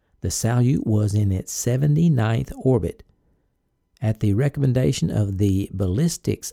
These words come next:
experts, an orbital correction of both vehicles would occur during the eighty-first orbit. For the Salyut, this would be performed automatically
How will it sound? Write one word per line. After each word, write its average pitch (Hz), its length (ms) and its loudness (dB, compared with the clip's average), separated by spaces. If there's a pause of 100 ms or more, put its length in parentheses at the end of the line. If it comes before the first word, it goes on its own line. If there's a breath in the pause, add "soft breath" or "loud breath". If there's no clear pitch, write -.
experts, - 760 -4 (500 soft breath)
an 127 220 0
orbital 160 440 2
correction 165 680 -2
of 98 320 -2
both 135 320 0
vehicles - 500 -4
would 110 220 0
occur 113 560 0 (360 soft breath)
during 110 360 2
the 95 240 -4
eighty-first 120 760 0
orbit. 90 400 -4 (960)
For 117 200 4
the 92 100 0
Salyut, 127 640 0 (480)
this 117 240 0
would 107 180 0
be 110 240 2
performed 104 680 -2
automatically 104 960 -2